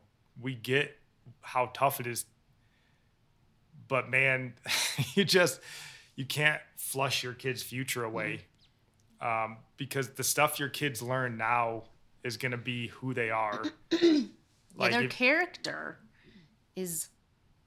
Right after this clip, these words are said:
Speaker 2: way above, you know, education. And what does education mean today with all this crap being tossed in? Like, you can't care more about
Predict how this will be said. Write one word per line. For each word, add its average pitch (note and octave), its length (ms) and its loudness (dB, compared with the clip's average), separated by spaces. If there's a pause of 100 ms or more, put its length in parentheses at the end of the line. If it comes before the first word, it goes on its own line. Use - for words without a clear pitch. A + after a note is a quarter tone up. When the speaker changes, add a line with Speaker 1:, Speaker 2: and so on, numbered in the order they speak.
(720)
Speaker 2:
way F#3 200 -4
above, E3 540 4
you F#3 140 -2
know, C#3 240 -6 (580)
education. E3+ 680 2
And D3+ 140 -4
what E3+ 100 4
does D#3+ 120 0
education D3+ 640 -2
mean D3 160 -10
today D3 240 -6
with D3 160 -10
all C#3 140 -4
this D#3 200 -6
crap - 380 0
being D#3+ 320 -10 (1040)
tossed E3+ 400 2
in? D3 320 -4 (1120)
Like, F#3+ 120 -8 (360)
you G3+ 240 -2
can't B3 320 -4
care A3+ 240 -2
more F#3+ 320 -2
about E3 480 2